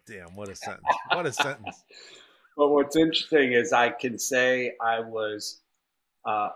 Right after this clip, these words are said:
Speaker 2: I elevated the use of the T-shirt cannon. You see that I didn't actually say I invented it.
Speaker 1: Right.
Speaker 2: As you'll see, it's, I call it a group concept,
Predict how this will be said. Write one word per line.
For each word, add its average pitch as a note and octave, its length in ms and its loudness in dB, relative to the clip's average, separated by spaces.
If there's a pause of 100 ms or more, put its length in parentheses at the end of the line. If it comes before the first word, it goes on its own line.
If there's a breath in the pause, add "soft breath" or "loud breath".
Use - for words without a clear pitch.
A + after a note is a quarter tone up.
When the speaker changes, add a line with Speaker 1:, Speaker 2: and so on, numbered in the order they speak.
(160)
Speaker 2:
I G#2+ 380 -2
elevated A#2 760 2
the G#2+ 80 -10
use A2+ 460 -6
of G#2 140 -8
the G2 80 -12
T-shirt G2+ 520 -10
cannon. G2+ 460 -10
You F#2+ 140 -8
see - 600 -6
that G#2+ 140 -2
I G#2 120 0
didn't B2 340 -4
actually A2 380 -2
say G#2+ 460 -4 (140)
I G#2+ 180 -2
invented G2 800 -6
it. - 260 -10 (160)
Speaker 1:
Right. G2+ 340 -8
Speaker 2:
As A2 220 4
you'll A2 140 -8
see, A2+ 320 -4
it's, - 320 -8 (440)
I E3 120 -6
call C3 340 0
it G2+ 60 -4
a F2 60 -12
group A2 360 -8
concept, F#2+ 640 -8